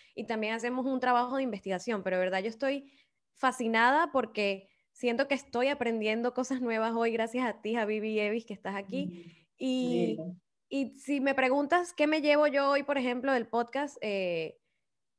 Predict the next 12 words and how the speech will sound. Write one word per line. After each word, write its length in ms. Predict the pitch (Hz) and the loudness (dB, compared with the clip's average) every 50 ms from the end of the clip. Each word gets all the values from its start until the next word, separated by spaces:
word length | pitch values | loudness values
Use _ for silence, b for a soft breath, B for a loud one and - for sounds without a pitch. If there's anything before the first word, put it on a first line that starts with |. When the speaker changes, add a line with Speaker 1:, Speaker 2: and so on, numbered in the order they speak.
| _ _ _ - | _ _ _ -10
Speaker 1:
eh, 200 | - - 233 233 | -4 0 0 2
me 220 | 240 247 247 247 247 | 2 2 2 2 4
quedó 180 | 247 254 247 262 | 4 4 6 6
demasiado 640 | 285 320 311 285 - - 262 277 269 277 285 294 294 | 4 4 2 2 0 0 2 4 4 6 6 4 4
grabado 540 | 277 254 240 247 240 247 262 277 285 285 - | 6 6 6 6 6 6 4 4 2 0 0
el, 300 | - 233 226 233 220 208 - | -2 -2 -2 -2 -2 -4 -4
el, 380 | 214 214 214 208 202 202 190 | -4 -4 -4 -4 -6 -6 -4
la 80 | 208 208 | -2 0
definición 540 | 214 214 220 226 220 214 214 226 226 226 226 | -2 -2 -2 -2 -4 -4 -2 -2 -4 -4 -2
que 80 | 269 | -2
hablabas 380 | 269 277 269 262 269 294 285 262 | 0 2 2 2 2 0 -2 -2
de 200 | 240 240 220 | -2 -2 -2